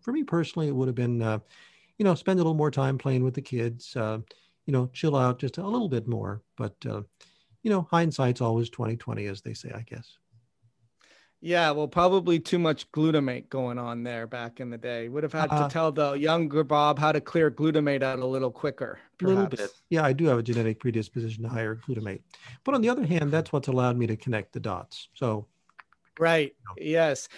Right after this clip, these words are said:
Speaker 2: And that's a good point, uh, in terms of the bell-shaped curve and understanding that you, y-, y-, it's not, the nox cycle is not bad. It's necessary for, for survival, but too much or too little of it i-,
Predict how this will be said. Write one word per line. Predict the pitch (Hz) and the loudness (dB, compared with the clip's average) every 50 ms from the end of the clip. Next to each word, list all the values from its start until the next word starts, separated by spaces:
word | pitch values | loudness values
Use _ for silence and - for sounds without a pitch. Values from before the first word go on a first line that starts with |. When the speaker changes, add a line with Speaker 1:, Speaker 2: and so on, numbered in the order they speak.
| - - | -6 0
Speaker 2:
And | 160 180 202 | 2 4 6
that's | 220 254 285 - - | 6 6 6 4 0
a | 233 | -2
good | 185 185 208 202 - - | 6 8 8 8 10 8
point, | - 196 220 240 196 160 | 6 6 8 4 4 4
uh, | 147 | 4
in | 139 139 147 151 | 4 4 4 4
terms | - 170 165 165 160 135 | 4 4 4 4 4 2
of | 165 143 123 | 2 0 2
the | 143 151 | 0 -2
bell-shaped | 123 120 156 160 165 170 165 - 170 156 151 135 - _ | 2 4 6 6 6 6 4 2 2 2 2 2 -2 _
curve | - - 160 185 185 165 143 135 131 123 135 | 0 2 2 4 4 4 4 2 0 0 -2
and | 139 135 131 131 131 131 - - - - _ - | 0 0 0 -2 -4 -6 -10 -18 -20 -20 _ -2
understanding | 156 170 170 170 170 165 139 - - - 151 147 151 160 165 156 156 147 139 139 143 131 | 0 0 4 4 4 2 2 0 -2 0 2 2 2 2 2 2 2 2 2 0 0 0
that | 131 143 139 135 131 131 113 - - | 0 0 2 2 0 -2 -4 -8 -12
you, | 151 151 143 143 151 151 147 147 143 139 143 - | -10 -8 -4 0 2 2 2 2 -2 -6 -10 -12
y-, | - 175 151 143 - | -12 -12 -12 -12 -12
y-, | - 156 151 - | -14 -18 -18 -8
it's | - 175 151 - - | -6 -6 -6 -4 2
not, | 180 185 180 170 - - | 6 6 6 6 4 0
the | 175 160 170 170 160 | -4 -2 -2 -2 0
nox | 165 165 175 180 185 - - - | 2 4 6 6 4 4 0 2
cycle | - 170 160 156 - 151 147 | 4 4 4 4 4 0 0
is | 135 120 | 2 4
not | 147 156 147 123 - - | 4 4 4 4 2 -4
bad. | - 139 143 160 160 131 117 117 117 123 117 - _ - - - _ | -4 0 2 4 4 4 2 -2 -6 -10 -12 -16 _ -20 -20 -20 _
It's | - 156 156 - - 170 170 | -2 -2 -2 -2 -6 -6 0
necessary | 170 165 170 170 - - 160 - - 160 156 156 156 147 | 2 4 4 4 2 0 -2 2 4 6 6 6 6 4
for, | - - 156 147 139 135 131 131 - | 2 2 4 6 6 6 4 4 0
for | - - - 143 139 135 | -6 -10 -8 -6 -6 -6
survival, | - - - 143 123 120 131 151 185 196 147 131 120 113 113 - _ _ - - _ _ | -6 -6 -6 -6 -4 0 2 4 4 4 2 0 -2 -4 -6 -10 _ _ -20 -20 _ _
but | - 127 135 160 156 147 - - - - | -8 2 4 4 4 4 2 -2 -12 -14
too | - - 196 208 190 160 | -2 0 2 2 4 2
much | 151 156 160 175 175 - - 165 | 4 4 4 4 2 0 -2 -4
or | 151 | -4
too | 131 - - 180 170 143 | -4 0 0 2 2 4
little | 131 139 156 180 196 180 143 | 4 2 4 4 4 2 2
of | 123 117 113 123 | 2 0 -2 -2
it | 127 123 127 - _ - | -4 -4 -4 -6 _ -10
i-, | 151 | -10